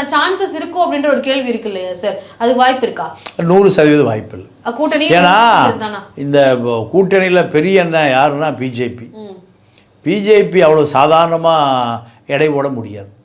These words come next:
Speaker 2: ஒன்றரை ஆண்டு காலம் கூட்டணி இல்லாம எடப்பாடி வெளியிருந்தார். அது அப்போ அதை அவர்கள் அதை, அஹ், அண்ணா தி மு க எடப்பாடியும் கருத்தில் எடுத்துக்கல. ஆனா இப்போ எடப்பாடி கண்டிப்பாக இந்த கூட்டணிக்கு தேவை.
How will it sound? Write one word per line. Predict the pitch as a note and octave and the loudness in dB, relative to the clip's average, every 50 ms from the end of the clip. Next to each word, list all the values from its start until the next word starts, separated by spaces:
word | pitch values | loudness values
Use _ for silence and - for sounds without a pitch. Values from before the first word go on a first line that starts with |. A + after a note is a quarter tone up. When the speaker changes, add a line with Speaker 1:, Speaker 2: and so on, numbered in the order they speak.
| _ _ _ _ _ _ _ _ _ _ _ _ _ _ _ _ _ _ _ _ _ _ _ _ - | _ _ _ _ _ _ _ _ _ _ _ _ _ _ _ _ _ _ _ _ _ _ _ _ -10
Speaker 2:
ஒன்றரை | A#2+ C3+ D#3+ E3+ F3 E3+ E3+ E3 E3 D#3+ D#3 | -8 -4 0 0 2 2 2 2 2 2 2
ஆண்டு | D3+ D3 D#3 D#3 D3+ | 2 2 2 2 2
காலம் | D3+ D#3+ F#3 G3 F#3+ E3 C3 | 2 2 2 2 0 -2 -4
கூட்டணி | D3+ E3+ D#3 D#3 F3 E3+ | -6 -6 -4 -4 -4 -4
இல்லாம | D#3 D3 D3+ E3 E3 E3 E3 D#3 D3 C#3 C#3 C3+ | -4 -2 0 0 0 0 0 0 0 0 0 0
எடப்பாடி | C3 C3 C#3+ D3 C3+ D3 D3 D3 D3 C#3 - - - - - _ - | 0 -2 -2 -2 -2 -2 -2 -2 -2 -4 -4 -8 -12 -20 -20 _ -4
வெளியிருந்தார். | C3+ D3+ F#3 F#3 E3 C#3+ B2+ A#2+ A#2 A2+ A2 - - | 0 2 2 2 2 0 -2 -4 -6 -8 -10 -10 -4
அது | B2 D3 F3 G3+ | -2 0 2 2
அப்போ | F3+ F3 E3+ F#3 G#3+ G3+ | 2 0 0 2 2 2
அதை | F#3+ F#3+ F#3 F3 E3 C#3+ - - - _ | 4 4 4 2 2 0 -2 -8 -14 _
அவர்கள் | - E3+ F#3 F#3+ G3 F#3+ | -4 -4 -2 0 0 0
அதை, | F3+ F#3 F3 E3+ D#3+ D3 D3+ - - - _ | 0 0 0 0 0 -2 -4 -8 -14 -14 _
அஹ், | E3 D#3+ D#3+ D#3 D#3 D#3 D3+ C#3+ C#3+ C#3 C3+ | -4 -2 0 2 2 2 2 2 0 0 -2
அண்ணா | B2+ D3 E3+ F3+ F3+ F3+ | -4 -2 0 0 0 0
தி | F3 E3+ | 0 -4
மு | E3 E3 | -6 -6
க | D3 E3 E3 | -4 -4 -2
எடப்பாடியும் | D#3 D3 D#3 D#3 C#3 D#3+ D#3 D#3 D#3 F3+ A3 C4 - - _ _ _ _ _ _ _ _ _ _ _ _ - | 0 -2 -2 -2 -2 -2 -4 -2 -4 -6 -6 -8 -10 -16 _ _ _ _ _ _ _ _ _ _ _ _ -4
கருத்தில் | D3+ D#3+ F3+ F3 F3+ F#3 E3 | -2 -2 -2 -4 -6 -6 -6
எடுத்துக்கல. | C3 B2 C3 C3 - C3 A2 A2 A2+ | -6 -6 -8 -10 -10 -12 -14 -12 -6
ஆனா | A#2 C3+ F3 F#3+ | -4 -2 -2 -2
இப்போ | E3 D3+ C#3 - - A3+ A3+ F#3+ D3 B2 C3 D3+ F3+ - - - _ _ _ _ _ _ - | -4 -6 -8 -4 0 2 4 4 4 4 2 2 0 -4 -8 -16 _ _ _ _ _ _ -10
எடப்பாடி | B2 C3 D3+ D3+ D3+ D#3 D3 C3+ B2+ | -6 -6 -6 -2 -2 -2 -2 -2 -4
கண்டிப்பாக | - C3 B2 C#3 C#3 C3+ C#3 C3 C#3 C3 C3+ C3+ | -8 -10 -10 -8 -8 -8 -6 -4 -4 -4 -4 -6
இந்த | B2 A#2 | -8 -8
கூட்டணிக்கு | - A#2 B2 A2+ A#2+ A2+ A2 A2+ - A2 | -10 -10 -10 -10 -10 -12 -12 -14 -16 -18
தேவை. | - - F#2+ G2 F#2+ G2 | -18 -18 -18 -18 -20 -20